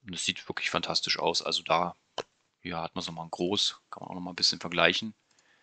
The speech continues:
Auch mit den Details noch mal. Also da hat man sich wirklich sehr, sehr viel Mühe gegeben. Und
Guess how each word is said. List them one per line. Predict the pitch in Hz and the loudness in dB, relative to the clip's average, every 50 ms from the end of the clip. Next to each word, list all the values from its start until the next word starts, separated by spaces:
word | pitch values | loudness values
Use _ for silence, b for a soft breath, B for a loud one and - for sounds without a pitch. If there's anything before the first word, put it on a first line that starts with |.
| b b b b b b b b b b b _ _ _ _ _ _ _ _ _ _ _ _ _ _ _ _ _ _ _ - | b b b b b b b b b b b _ _ _ _ _ _ _ _ _ _ _ _ _ _ _ _ _ _ _ -16
Auch | - 87 85 | -14 -14 -12
mit | 82 - | -8 -8
den | 85 80 | -6 -6
Details | 85 82 - 82 80 85 85 - 101 | -2 0 2 4 4 4 4 4 2
noch | 90 85 | 0 0
mal. | 85 82 85 85 | 2 2 2 4
Also | - - 80 76 | 2 2 0 -2
da | 80 82 | -2 -4
hat | 85 - - | -4 -4 -4
man | 85 87 | -4 -4
sich | 85 85 - - | -2 -2 -4 -4
wirklich | 95 - - 90 82 | -6 -8 -4 -2 2
sehr, | - 85 87 | 4 4 6
sehr | 87 90 82 | 6 4 2
viel | - 87 | 0 -2
Mühe | 85 87 90 101 104 92 | -2 0 0 0 0 0
gegeben. | 95 95 95 92 95 101 98 - _ b b b b b b b b b b - | 0 0 0 0 0 -2 -4 -8 _ b b b b b b b b b b 0
Und | - 90 87 87 82 - - - - - | 2 4 4 4 2 0 -2 -4 -6 -10